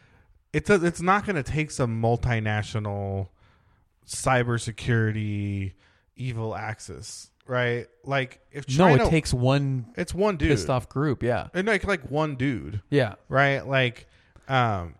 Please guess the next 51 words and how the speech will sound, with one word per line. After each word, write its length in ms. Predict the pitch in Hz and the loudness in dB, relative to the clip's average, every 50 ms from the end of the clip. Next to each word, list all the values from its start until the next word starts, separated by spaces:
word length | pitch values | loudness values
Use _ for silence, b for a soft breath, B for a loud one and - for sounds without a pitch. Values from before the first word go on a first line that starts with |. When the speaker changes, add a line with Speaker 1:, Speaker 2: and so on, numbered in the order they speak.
| _ - - | _ -4 2
Speaker 2:
But 100 | - 180 | 4 4
I'm 100 | 196 208 208 | 6 6 4
just 160 | 208 - - | 0 0 0
saying, 240 | - 190 185 180 175 | -2 -2 -2 -2 -2
like, 180 | 165 151 165 | -2 -2 -2
if 160 | 170 151 - | -2 -4 -4
you 160 | 151 165 185 - | -4 -6 -6 -4
combine 760 | - - 160 135 117 - 135 135 139 147 151 151 147 131 117 | -2 -2 -2 -2 0 0 0 0 0 0 -2 -2 -2 -4 -4
the 120 | 117 131 120 | -2 0 0
resources 760 | 117 120 123 127 120 - - 135 123 113 - - 123 107 110 | 2 0 0 -2 -2 -2 0 0 0 0 0 -4 -8 -6 -4
of 80 | 113 | 0
Speaker 1:
That's 160 | 170 202 208 - | 2 2 2 4
Speaker 2:
these 80 | 240 | 4
Speaker 1:
what 80 | 220 151 | 4 4
I 40 | 220 | 4
mean. 140 | 214 175 | 2 2
Like, 120 | 156 151 147 | 2 2 2
you 140 | 110 160 160 | 2 0 2
Speaker 2:
companies 40 | |
Speaker 1:
don't 220 | 202 208 175 151 151 | 2 2 2 0 -2
need 240 | 170 196 208 185 139 | -4 -6 -4 -2 0
Speaker 2:
or 40 | |
Speaker 1:
to 60 | 131 127 | 2 2
Speaker 2:
these 140 | 123 113 | 2 2
Speaker 1:
com-, 200 | 147 - 135 127 113 | 2 0 0 0 2
you 100 | 160 165 | 2 2
don't 100 | 180 180 | 2 2
Speaker 2:
countries 160 | 156 143 143 | 2 0 -2
Speaker 1:
need 200 | 147 160 180 170 | -4 -4 -4 -4
to 60 | 156 139 | -6 -4
combine 400 | - 139 123 127 123 123 120 120 | -2 -2 -2 -2 -2 -4 -4 -4
their 140 | 113 104 | -6 -6
resources. 720 | 107 139 196 233 - - - 82 - 117 - - - 110 123 | -6 -6 -6 -6 -6 -6 -6 -6 -8 -8 -12 -12 -10 -2 0
Like, 140 | 131 123 - | 0 2 2
that, 140 | 160 143 - B B B B B B B B B B _ | 2 -2 -2 B B B B B B B B B B _
it's 320 | - 170 170 - - - - | -4 -4 -2 -4 -6 -12 -6
literally, 640 | 143 151 180 202 196 175 156 139 131 127 123 117 120 | -2 2 2 4 4 4 4 4 2 0 0 0 2
like, 220 | 123 123 123 - | 2 2 2 2
a 80 | 127 117 | 0 -4
three 320 | - - 135 135 135 131 | -2 -4 -2 -2 -2 -2
hundred 260 | 127 131 131 127 117 | 0 0 0 0 0
dollar, 220 | 127 120 120 117 151 | 0 0 0 0 -2
you 100 | 156 160 | -2 0
know 100 | 165 165 | 2 2
what 120 | 160 151 | 2 2
I 60 | 147 | 0
mean? 180 | 147 147 143 135 | 0 -2 -2 -2
Like, 220 | 127 120 - - b b b b b b b b - | -4 -4 -6 -8 b b b b b b b b -12
it's 220 | - - - - | -10 -10 -10 -8
not 440 | 156 156 165 175 185 180 147 123 139 | -6 -2 0 0 0 0 -2 -4 -6
this 420 | - 151 143 127 - - - - | -4 -4 -4 -4 -4 -10 -16 -16